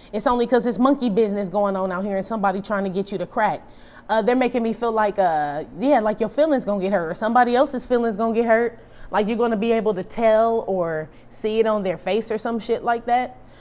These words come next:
Uh, someone also wanted to, um, create some type of, uh, reaction out of somebody, Scorpio. Somebody wanted to block a, a lover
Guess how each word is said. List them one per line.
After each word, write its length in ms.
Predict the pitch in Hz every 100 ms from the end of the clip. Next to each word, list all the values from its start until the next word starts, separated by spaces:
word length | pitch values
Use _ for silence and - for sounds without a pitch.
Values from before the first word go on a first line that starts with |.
| - -
Uh, 640 | 202 190 147 127 127 147
someone 420 | - 247 247 240
also 320 | 196 233 240 214
wanted 280 | 214 202
to, 260 | 208 170 143
um, 180 | 139 135 151 - - -
create 440 | 240 202 208 -
some 160 | 226 208
type 300 | 233 220 208
of, 220 | 165 - - - - - - - - 196
uh, 280 | 208 190 170
reaction 560 | 196 196 214 226 233 220
out 100 | 214
of 80 |
somebody, 360 | 214 226 220 220
Scorpio. 460 | - 220 214 208 214
Somebody 360 | 233 220 208
wanted 260 | 202 202 196
to 80 | 151
block 300 | 180 190 185
a, 160 | 156 -
a 140 | 165 156
lover 500 | 180 208 185 208